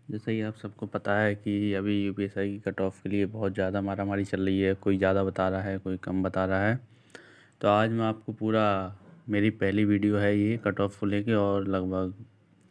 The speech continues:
अ, बाईस, बारह दिन हो चुके हैं आंसर की को आए। मैंने सारे स्टूडेंट जिन्होंने मेरे साथ का पेपर दिया है या आस पड़ोस जितने जानने वाले हैं,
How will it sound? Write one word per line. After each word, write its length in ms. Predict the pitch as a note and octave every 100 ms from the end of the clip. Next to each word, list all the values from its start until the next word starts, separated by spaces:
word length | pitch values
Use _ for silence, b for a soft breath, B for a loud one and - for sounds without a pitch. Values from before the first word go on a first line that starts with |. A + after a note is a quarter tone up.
| b b b b b -
अ, 40 | G2+ G2 F#2+ F#2 G2
बाईस, 380 | G2+ G#2+ G#2 G2+ -
बारह 380 | F#2 F#2+ G#2 G#2
दिन 200 | G#2 G2+
हो 140 | G2 F#2
चुके 220 | G2+ G2+
हैं 80 | G#2+
आंसर 260 | G2+ G2+
की 120 | G#2 G2+
को 120 | G#2+
आए। 180 | G2 G#2
मैंने 220 | G#2 G#2
सारे 380 | - G2+ G#2 G#2
स्टूडेंट 360 | - G#2+ G2+ G2+
जिन्होंने 300 | G2+ G2+ G2+
मेरे 180 | G2+ G2+
साथ 400 | G2 G2 - -
का 140 | G2
पेपर 380 | F#2+ F#2+ F#2 G2
दिया 300 | F#2 G2 F#2+ F#2+
है 260 | F#2+ F#2+
या 200 | F#2+ F#2+ F#2+ - G2
आस 220 | F#2+ -
पड़ोस 200 | G2 F#2+
जितने 260 | G2 - G2
जानने 280 | F#2+ G2 G2+
वाले 220 | F#2+ F#2+
हैं, 160 | C3